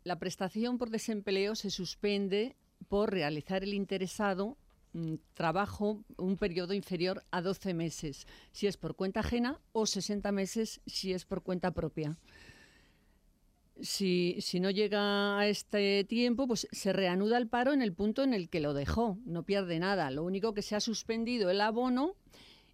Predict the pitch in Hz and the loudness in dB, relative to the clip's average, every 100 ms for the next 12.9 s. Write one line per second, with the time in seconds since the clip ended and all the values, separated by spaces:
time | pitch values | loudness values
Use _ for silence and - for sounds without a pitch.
0 | _ 214 185 180 170 170 170 156 170 139 | _ -2 0 2 2 2 0 -4 -4 -6
1 | - 202 208 247 240 196 190 214 202 208 | -2 0 2 0 0 2 2 2 0 0
2 | 226 208 247 196 170 156 185 190 170 156 | 0 0 0 0 0 0 0 2 0 -2
3 | 170 190 214 202 165 160 156 156 151 - | -2 -2 -2 -4 -4 -6 -4 -6 -6 -6
4 | 233 277 269 285 269 285 254 196 202 247 | -4 -4 -2 0 0 -2 -4 -4 -2 -2
5 | 262 262 262 277 254 254 - 190 165 190 | -2 -2 -2 -2 -2 -4 -4 -6 -2 -2
6 | 190 190 156 143 127 135 156 _ - - | -2 -6 -4 -4 -6 -8 -12 _ -20 -20
7 | - _ - - 247 240 196 165 170 160 | -20 _ -10 -4 0 0 -2 -4 -4 -4
8 | 160 170 190 190 180 170 - - 180 175 | -2 -2 -2 0 0 -2 -6 -6 -4 -2
9 | - 165 165 160 175 196 226 233 220 - | 0 0 0 0 2 2 0 0 0 0
10 | 180 170 165 175 202 202 208 180 190 170 | -2 -2 -4 -2 -2 -2 -6 -6 -6 -4
11 | 151 143 139 185 - 170 190 190 - 165 | -4 -6 -10 -10 -6 -2 -2 -4 -6 -6
12 | 156 143 160 - 165 185 170 165 - | -4 -4 -4 -4 -2 -2 -2 -4 -8